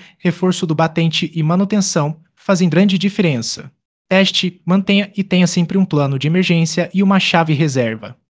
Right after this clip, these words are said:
Use soluções portáteis para praticidade, evite improvisos em situações de risco. Quando a segurança exigir, chame um profissional. Perguntas frequentes. Um. Como trancar a porta do quarto por dentro sem chave? Gire o trinco da maçaneta ou use uma trava portátil.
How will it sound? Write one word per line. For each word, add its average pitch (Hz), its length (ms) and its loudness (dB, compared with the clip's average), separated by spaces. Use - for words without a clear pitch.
Use 202 240 -2
soluções 180 580 -2
portáteis 180 540 -2
para 190 180 -2
praticidade, 180 840 -4
evite 147 340 -2
improvisos 185 500 -2
em 190 80 0
situações 190 520 -2
de 131 100 -4
risco. 113 500 -8
Quando 208 220 2
a - 20 0
segurança 160 480 0
exigir, 143 460 0
chame 175 200 2
um 196 80 2
profissional. 160 800 -2
Perguntas 139 440 0
frequentes. 156 640 0
Um. 110 220 -4
Como 254 160 -4
trancar 190 320 0
a 160 60 0
porta 160 280 -2
do 156 100 -4
quarto 180 320 -2
por 170 140 -4
dentro 165 320 -2
sem 131 220 -6
chave? 143 480 -6
Gire 147 180 0
o 160 40 -2
trinco 131 280 -4
da 160 140 2
maçaneta 151 680 -2
ou 175 160 0
use 185 160 0
uma 208 140 0
trava 180 320 0
portátil. 151 640 -4